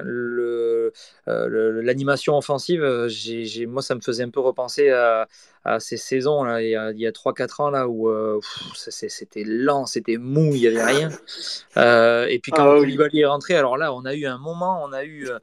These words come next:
Speaker 1: on a eu Traoré, Pereira de Sa et Koulibaly sur le terrain. Je, là, je, je, je, j'ai, j'ai eu une petite larme quand même.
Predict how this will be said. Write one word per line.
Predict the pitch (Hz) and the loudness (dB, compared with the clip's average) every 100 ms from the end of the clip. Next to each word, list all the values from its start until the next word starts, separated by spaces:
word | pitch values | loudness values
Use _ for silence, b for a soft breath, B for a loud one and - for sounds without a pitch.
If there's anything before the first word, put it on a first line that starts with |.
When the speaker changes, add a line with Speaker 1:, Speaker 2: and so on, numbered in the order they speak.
| B B B | B B B
Speaker 1:
on | 415 | 4
a | 135 135 | 6 6
eu | - | 2
Traoré, | - 180 175 180 170 170 | 2 4 6 4 -2 -8
Pereira | - 165 160 160 | -8 -6 -6 -6
de | 160 | -8
Sa | 151 165 | -10 -10
et | 139 | -10
Koulibaly | 175 170 165 160 | -10 -6 -6 -6
sur | 156 | -10
le | 143 | -8
terrain. | 156 151 175 151 | -8 -8 -8 -10
Je, | 127 127 | -10 -6
là, | 139 | -6
je, | 135 131 | -6 -12
je, | 123 120 | -14 -20
je, | 120 - _ _ | -20 -20 _ _
j'ai, | 120 127 131 | -18 -14 -10
j'ai | 131 | -8
eu | 165 | -6
une | 170 | -6
petite | - 170 160 | -10 -12 0
larme | 151 127 127 | 0 0 -2
quand | 127 | -4
même. | 120 | -2